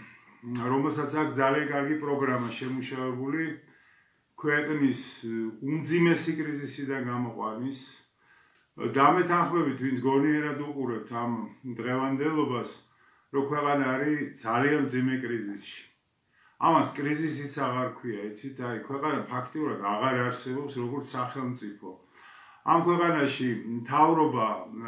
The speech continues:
ხელისუფლება, რასაც ქვია, ეს ორგანო, აკეთებს ფულს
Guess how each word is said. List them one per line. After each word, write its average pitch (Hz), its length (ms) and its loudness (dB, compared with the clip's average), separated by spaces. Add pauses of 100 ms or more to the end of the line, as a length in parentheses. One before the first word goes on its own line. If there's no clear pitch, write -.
ხელისუფლება, 131 1000 -2
რასაც 117 360 -6
ქვია, 127 480 -2 (240)
ეს 113 140 -4
ორგანო, 113 680 0 (1900)
აკეთებს 165 600 8
ფულს 185 600 2